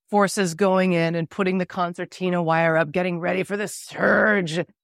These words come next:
coming over the wall. And none of that was going on at all. I mean, the concertina wire was getting put up, but the military who were stationed doing that, they, they had to rename it because it was Op-, Operation Border Security was what it was called.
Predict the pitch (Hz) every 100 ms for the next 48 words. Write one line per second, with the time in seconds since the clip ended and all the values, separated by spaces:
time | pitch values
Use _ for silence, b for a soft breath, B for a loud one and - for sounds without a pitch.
0 | _ - 202 208 214 208 208 202 196 202
1 | 196 190 180 165 151 _ _ 185 226 294
2 | 226 202 170 180 170 175 160 143 143 143
3 | _ _ _ _ - - 180 170 - 127
4 | - 180 185 185 - 190 180 - 202 175
5 | 160 156 156 - 147 151 - 151 147 143
6 | _ 151 - _ _ _ 147 175 226 226
7 | - 151 143 143 151 139 - - 165 165
8 | 151 139 143 156 156 143 131 _ _ _
9 | _ - 180 - 175 190 180 180 165 160
10 | 151 170 151 - 131 156 160 151 151 151
11 | 123 165 147 190 202 214 185 196 165 160
12 | 147 147 151 - 180 170 139 135 147 135
13 | 127 - 135 131